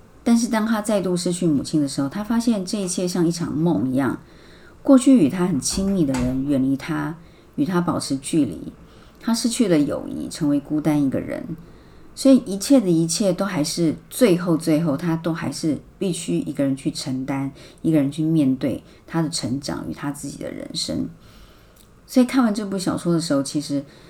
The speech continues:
就等于已经看完一场电影了。它是浪漫的、遥远的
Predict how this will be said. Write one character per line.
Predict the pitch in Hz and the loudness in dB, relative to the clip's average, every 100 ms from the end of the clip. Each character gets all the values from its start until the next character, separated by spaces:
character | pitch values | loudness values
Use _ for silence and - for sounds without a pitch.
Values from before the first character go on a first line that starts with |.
| - - | -20 -10
就 | 196 | -4
等 | 175 | 0
于 | 147 135 | 2 0
已 | |
经 | 123 - | 0 -2
看 | - 151 | 0 -2
完 | 135 | -2
一 | |
场 | 139 135 127 | -4 -8 -4
电 | 151 | -2
影 | 131 - - | -2 -6 -12
了。 | - - - - - - _ _ - | -16 -18 -20 -20 -20 -20 _ _ -10
它 | 208 | -8
是 | 208 202 | -6 -2
浪 | 226 185 | 0 2
漫 | 175 175 143 | 2 2 2
的、 | 131 123 - | -2 -6 -8
遥 | 147 139 156 | -4 -2 0
远 | 151 - - | -2 -4 -8
的 | - | -14